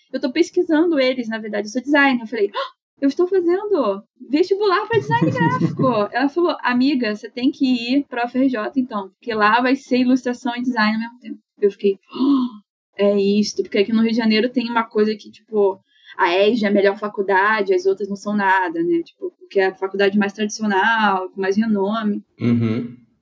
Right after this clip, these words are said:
Speaker 1: Mas ela falou pra mim, tipo, "Pô, se você gosta tanto, assim, de ilustração, se você tá aqui com o Mon e o Bar, a ege não vai te dar o que você quer de ilustração, vai te dar o que você quer de design, mas não de ilustração." E eu fiquei, "What?" Isso, tipo, abriu minha cabeça na época do vestibular.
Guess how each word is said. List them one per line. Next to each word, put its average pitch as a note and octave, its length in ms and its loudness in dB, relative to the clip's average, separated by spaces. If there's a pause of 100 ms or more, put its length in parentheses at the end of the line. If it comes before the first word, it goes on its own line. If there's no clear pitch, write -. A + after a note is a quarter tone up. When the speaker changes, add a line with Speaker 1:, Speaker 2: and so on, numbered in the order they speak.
Speaker 1:
Mas G#3+ 180 2
ela A3+ 180 0
falou A#3+ 320 0
pra A#3 240 -2
mim, A#3 220 -8
tipo, A#3+ 400 -8
"Pô, B3+ 220 2
se B3 100 -8
você A3+ 220 -6
gosta C4+ 280 2
tanto, C#4+ 460 0
assim, C#4 460 2
de A#3+ 140 -2
ilustração, A#3 580 -2
se B3 100 -2
você - 60 -18
tá B3 80 0
aqui B3+ 120 -4
com C4+ 140 0
o - 20 -2
Mon A#3+ 140 -2
e B3 60 4
o B3 80 2
Bar, A3+ 480 0 (180)
a G#3 160 0
ege B3 220 0
não B3 180 0
vai F4 100 2
te E4+ 140 -2
dar B3 220 0
o D4+ 80 0
que C#4+ 100 -4
você C#4+ 240 -2
quer C4 160 -2
de C4 80 0
ilustração, C#4 400 -2
vai G3+ 80 0
te G3+ 60 -10
dar G#3 100 0
o G#3+ 40 -2
que - 60 -12
você B3+ 100 -6
quer A#3+ 120 -4
de A3 100 -2
design, G#3+ 540 2
mas G3 160 -2
não G#3 80 4
de G#3+ 120 0
ilustração." A#3+ 580 -2 (200)
E - 60 0
eu G#3 60 8
fiquei, G#3 260 0
"What?" G#3 800 -2 (320)
Isso, B3 300 0
tipo, - 260 -4
abriu A3+ 240 0
minha B3 140 2
cabeça B3 420 0
na A#3 80 0
época A#3 180 -8
do A#3 80 -12
vestibular. A3+ 680 -4